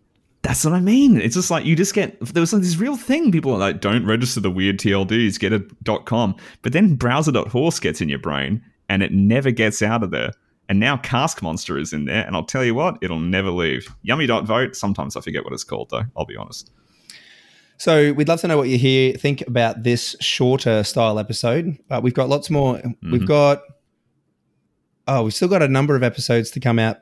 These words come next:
Speaker 2: this year before our Christmas break. Uh, and so
Speaker 1: Mm-hmm.
Speaker 2: this isn't counting towards that. There'll be another episode out next week, which is a super interesting interview, uh, about minimum viable
Speaker 1: Mm-hmm.
Speaker 2: factories.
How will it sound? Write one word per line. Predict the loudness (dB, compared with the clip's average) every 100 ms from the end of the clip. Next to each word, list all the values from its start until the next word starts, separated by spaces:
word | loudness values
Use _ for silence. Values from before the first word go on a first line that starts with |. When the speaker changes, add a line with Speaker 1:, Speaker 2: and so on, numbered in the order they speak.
| _ -2
Speaker 2:
this | 0 0 0
year | 2 2
before | 0 -2 0 2 2 0
our | -2 0 0 -2
Christmas | -2 -4 -4 -6
break. | -4 -6 -6 _ _ _ _ _ -2
Uh, | 0 0
and | -2 0
so | 2
Speaker 1:
Mm-hmm. | 2 2 -2 -4 0
Speaker 2:
this | 0 2
isn't | 2 2 0
counting | 0 2 2
towards | 2 0 0 0
that. | -2 0
There'll | -4 -4 -12 _
be | -2 0 2 2 2 0 0
another | 0 2 2 0
episode | -2 -2 0 2
out | 0
next | 0 -2 -2
week, | -4 -4 -8 _
which | -4 -2
is | -2
a |
super | -2 -2 -2
interesting | -2 -4 -2 0 2
interview, | 2 4 2 -2 _ _ _ _ _ _ -6
uh, | -2
about | 0 0 2
minimum | 2 2
viable | 2 2 2
Speaker 1:
Mm-hmm. | 0
Speaker 2:
factories. | -2 -4 -10 -10